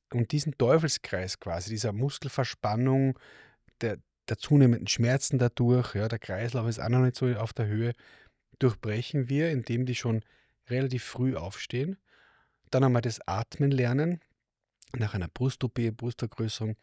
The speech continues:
tust du automatisch flach atmen. Das heißt, du hast eigentlich Angst, gegen diesen Druck anzuatmen.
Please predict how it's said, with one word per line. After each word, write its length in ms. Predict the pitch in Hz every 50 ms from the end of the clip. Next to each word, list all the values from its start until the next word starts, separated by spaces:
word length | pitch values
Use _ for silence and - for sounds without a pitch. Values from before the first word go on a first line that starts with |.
| _ _
tust 200 | - 120 107 -
du 60 | - -
automatisch 720 | - 101 104 - - 110 101 95 98 98 - - 104 -
flach 380 | - - 107 90 95 107 - -
atmen. 440 | - 101 101 98 _ - 95 92
Das 160 | 85 92 95 -
heißt, 180 | 98 - -
du 60 | -
hast 200 | 98 98 101 -
eigentlich 280 | - 101 101 101 101 -
Angst, 400 | - 92 107 117 110 - - - - - - - - - _ _
gegen 220 | - 110 101 107
diesen 260 | 104 120 107 107 104 98
Druck 340 | - - 135 139 135 - -
anzuatmen. 800 | - 104 110 117 - - 123 104 104 107 - - 117 107 101